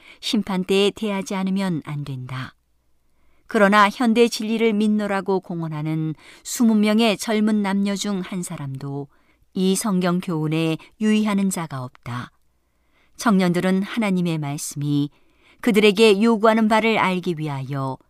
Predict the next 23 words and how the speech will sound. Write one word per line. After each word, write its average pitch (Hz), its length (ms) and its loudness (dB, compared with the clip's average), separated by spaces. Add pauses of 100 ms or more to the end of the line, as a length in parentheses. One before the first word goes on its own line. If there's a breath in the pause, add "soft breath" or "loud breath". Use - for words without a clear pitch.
(340)
그 - 120 0
말씀을 170 600 0
충분히 202 600 0
읽지 - 420 -8
않는다. 123 580 -10 (1120)
그러나 175 420 2
청년들과 202 800 4
노인들이 151 760 -4 (460 soft breath)
그들의 214 380 4
몸으로 233 440 6
행한 240 420 4
행위대로 143 760 -4 (460 soft breath)
심판을 233 560 4
받게 226 300 -2
될 226 180 4
하나님의 202 580 -2
큰 170 200 -8
날에 139 440 -6 (500 soft breath)
이 175 220 2
진리는 185 540 0
그들을 208 420 0
심판할 180 560 -8
것이다. 127 560 -10